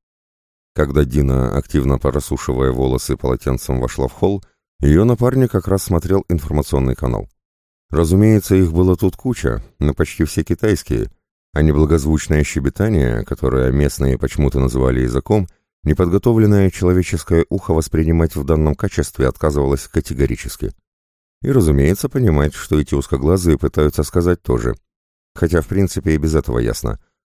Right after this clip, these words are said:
Подлый враг, героическое сопротивление, вся страна в едином порыве и прочее бла-бла-бла. Нет, конечно, они все правильно говорят, так вещал бы телевизор любой страны,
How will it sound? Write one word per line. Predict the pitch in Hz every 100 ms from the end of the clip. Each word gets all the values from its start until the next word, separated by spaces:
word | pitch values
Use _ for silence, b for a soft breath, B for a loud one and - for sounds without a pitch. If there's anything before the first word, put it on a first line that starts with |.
| _ _
Подлый | 127 101 73
враг, | 65 87 - - -
героическое | 64 64 80 104 76 - 69
сопротивление, | 73 67 65 71 85 80 78 71 67 _ _ -
вся | - 143
страна | - 98 104 107
в |
едином | 82 76 85 73
порыве | 76 95 110 85 73 _ _ -
и | 139
прочее | 87 87 - 78
бла-бла-бла. | 65 67 64 64 60 58 - _ _ _ _ _
Нет, | 85 78
конечно, | - 92 87 - 67 64 57
они | 65 78
все | 73 -
правильно | 76 104 123 73 64
говорят, | 64 62 60 - _ _ -
так | 80 -
вещал | 76 - 76
бы | 69
телевизор | - 73 76 71 69
любой | 76 104
страны, | 123 - 64 58